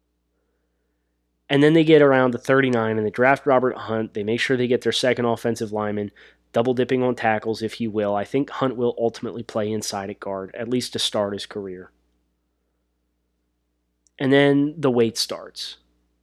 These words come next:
You saw DeAndre Swift come off the board at thirty-five to the Detroit Lions. Okay. Clyde Edwards-Helaire went at thirty-two. Thirty-two, thirty-five. Miami picked at thirty-nine. The watch is on. You've got seventeen picks and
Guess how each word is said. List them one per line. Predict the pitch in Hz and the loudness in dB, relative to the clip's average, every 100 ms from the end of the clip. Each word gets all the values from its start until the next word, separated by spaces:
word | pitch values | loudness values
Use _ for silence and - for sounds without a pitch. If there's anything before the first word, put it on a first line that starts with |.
| _ _ _ - | _ _ _ -8
You | |
saw | - 127 | -2 0
DeAndre | 120 131 160 160 | 2 4 4 4
Swift | 147 151 143 | 2 2 2
come | 139 | 2
off | 135 123 | 2 2
the | 117 | 0
board | 123 120 | 0 0
at | - | 0
thirty-five | 127 120 113 117 110 | -2 -2 -2 0 0
to | 113 | -4
the | 104 | -8
Detroit | - - - 107 90 | -10 -10 -6 -6 -8
Lions. | 85 85 - - _ _ _ - | -14 -18 -20 -20 _ _ _ -14
Okay. | 113 120 113 117 _ _ _ _ _ _ _ - | -8 -4 -4 -6 _ _ _ _ _ _ _ -6
Clyde | - 120 127 | 2 4 4
Edwards-Helaire | 123 127 - 123 120 | 2 0 0 2 2
went | 117 117 | 2 0
at | 113 | -2
thirty-two. | 117 113 110 90 | -4 -4 -6 -12
Thirty-two, | - 117 135 139 139 135 | -8 -2 -2 0 -2 0
thirty-five. | 127 127 127 110 107 101 _ _ _ _ _ _ _ | 0 0 -2 -2 -2 -4 _ _ _ _ _ _ _
Miami | 107 127 127 | 2 4 2
picked | 143 131 - | 0 -4 -2
at | |
thirty-nine. | 131 127 123 110 110 104 _ - | 0 0 0 -2 -4 -6 _ -6
The | 110 | -2
watch | 104 117 117 - | 2 4 2 0
is | 110 | -4
on. | 95 - _ _ _ _ _ _ _ _ _ _ _ _ _ _ _ | -8 -14 _ _ _ _ _ _ _ _ _ _ _ _ _ _ _
You've | 117 117 | -6 -2
got | 110 | -2
seventeen | - - 147 151 170 - 170 175 | 0 6 6 6 2 2 2 2
picks | - - - - - _ _ _ _ 123 | -4 -6 -6 -12 -12 _ _ _ _ -8
and | 110 | -8